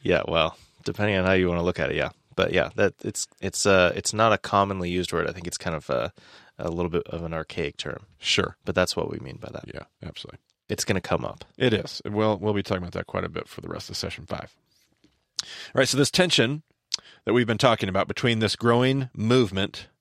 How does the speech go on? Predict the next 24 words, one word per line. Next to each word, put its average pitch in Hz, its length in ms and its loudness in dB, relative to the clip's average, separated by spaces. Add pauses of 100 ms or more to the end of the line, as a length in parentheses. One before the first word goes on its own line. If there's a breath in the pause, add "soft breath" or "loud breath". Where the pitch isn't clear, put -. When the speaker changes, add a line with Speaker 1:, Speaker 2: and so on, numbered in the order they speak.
(380 soft breath)
Speaker 2:
and 107 140 0
the 113 120 0
Empire 135 420 4
of 95 120 2
Rome 110 640 2 (640 soft breath)
continued 117 600 2
until 107 240 2
just 123 400 2
after 120 340 4
A 107 140 4
D 104 200 2
three 98 240 -4
hundred. 92 460 -6 (880 soft breath)
Persecutions 165 800 4
would 107 280 4
intensify 135 760 2
and 143 180 0
subside 98 640 2
at - 100 -6
different 104 260 -2
points 98 320 -2
along 92 260 -4
this 98 140 -4
curve, 98 460 -2